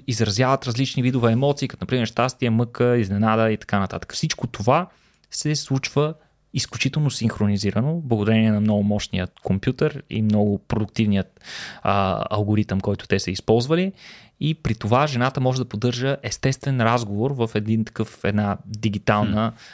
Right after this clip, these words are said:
Speaker 1: среда, заедно с, а, своите близки. Т-, като това е първия пример, в който се комбинира глас и лицеви изражения, използвайки само сигналите на мозъка, като системата е способна да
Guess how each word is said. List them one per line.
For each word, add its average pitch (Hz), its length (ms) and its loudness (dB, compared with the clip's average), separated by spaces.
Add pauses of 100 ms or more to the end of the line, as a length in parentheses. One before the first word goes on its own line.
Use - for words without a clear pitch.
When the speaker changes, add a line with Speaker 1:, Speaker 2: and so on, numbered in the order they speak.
Speaker 1:
среда, 104 600 0 (360)
заедно 101 360 0
с, - 120 -8 (320)
а, 104 260 0
своите 95 400 -2
близки. 104 520 -4 (480)
Т-, - 120 0
като 143 560 0 (200)
това 143 300 2
е 151 280 2 (200)
първия 170 340 2
пример, 156 360 -2
в 127 120 -2
който 147 280 0
се - 60 -16
комбинира 120 400 2
глас 123 400 0
и 120 80 -2
лицеви 117 360 -2
изражения, 101 640 2 (300)
използвайки 135 460 0
само 139 240 0
сигналите 113 440 2
на 98 60 2
мозъка, 110 440 2
като - 200 -8
системата 143 520 -2
е 131 40 2
способна 151 460 -2
да 139 280 2